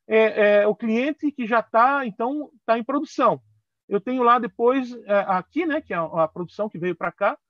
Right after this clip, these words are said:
e eu tenho aqui o, como é que está acontecendo, né? Aqui são as coisas que já estão concluídas, né? E aqui os contatos frios, ó.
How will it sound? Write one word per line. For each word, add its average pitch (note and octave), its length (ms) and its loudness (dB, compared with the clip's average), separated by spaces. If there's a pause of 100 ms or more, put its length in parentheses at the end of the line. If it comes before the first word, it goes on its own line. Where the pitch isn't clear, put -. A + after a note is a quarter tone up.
(420)
e F#3+ 100 -6
eu A3 120 6
tenho A#3 260 0
aqui A3+ 440 -4
o, B3+ 60 -8
como A#3 200 -2
é B3+ 240 -4
que - 80 -8
está C4 200 -2
acontecendo, B3+ 680 -4
né? G3 160 -8 (360)
Aqui - 280 -4
são A3+ 280 -2
as G#3 100 -2
coisas G#3 300 0
que - 100 -10
já G#3 160 0
estão G3+ 300 -6
concluídas, D4 760 0
né? G3+ 220 -6 (760)
E G#3+ 80 -2
aqui A3+ 380 0
os C4+ 100 -4
contatos C4+ 600 -2
frios, B3 420 -2
ó. C#3+ 240 0